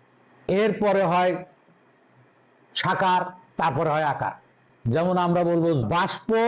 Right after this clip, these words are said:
বরফ, জল, নিরাকার, সাকার, আকার।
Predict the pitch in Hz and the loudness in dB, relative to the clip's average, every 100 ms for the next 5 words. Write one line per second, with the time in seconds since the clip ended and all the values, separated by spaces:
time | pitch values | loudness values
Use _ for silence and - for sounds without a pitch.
0 | 240 240 - _ _ _ _ _ _ _ | 0 -2 -12 _ _ _ _ _ _ _
1 | _ 101 156 190 208 226 - - _ _ | _ -2 0 2 2 0 -2 -12 _ _
2 | _ _ - 135 160 117 - - _ _ | _ _ -2 0 0 -2 -6 -12 _ _
3 | - _ _ _ _ _ _ _ _ _ | -20 _ _ _ _ _ _ _ _ _
4 | - - - - 123 156 180 190 196 214 | -20 -20 -20 -8 -4 0 0 -2 0 0
5 | 226 220 - _ - - 185 180 185 196 | 0 -4 -14 _ -10 -6 -4 -2 -2 -2
6 | 190 - _ _ - 156 131 | -6 -16 _ _ -10 -6 -8